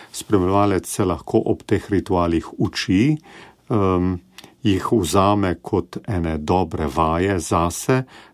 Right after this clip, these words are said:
da bo vedel, kako bo ob neki lastni situaciji, v katero bo vstopil, kako bo lahko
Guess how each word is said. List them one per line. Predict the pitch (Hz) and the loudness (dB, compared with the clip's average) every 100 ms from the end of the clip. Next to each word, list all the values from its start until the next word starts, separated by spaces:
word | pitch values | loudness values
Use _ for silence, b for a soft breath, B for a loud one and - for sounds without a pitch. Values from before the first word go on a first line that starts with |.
| B | B
da | 95 87 | -2 0
bo | 92 82 | 2 2
vedel, | 107 135 147 135 117 | 4 4 4 2 0
kako | - - - 156 | -4 -6 -2 0
bo | 135 131 - | 2 2 0
ob | 98 90 | -4 -2
neki | 113 123 - 117 98 - _ _ _ _ _ _ - | -2 -2 0 2 2 -4 _ _ _ _ _ _ -4
lastni | 104 95 87 - - 143 | -2 0 -2 -4 -2 -2
situaciji, | - 151 - 131 131 - - 135 127 | 0 0 2 2 2 0 2 4 4
v | 117 | 2
katero | - 110 127 127 | -2 0 2 2
bo | 113 117 | 2 0
vstopil, | - - 135 120 - 151 151 _ | 0 -2 0 0 0 -2 -2 _
kako | - - 135 | -12 0 2
bo | 117 | 4
lahko | 107 98 - - | 2 0 -4 2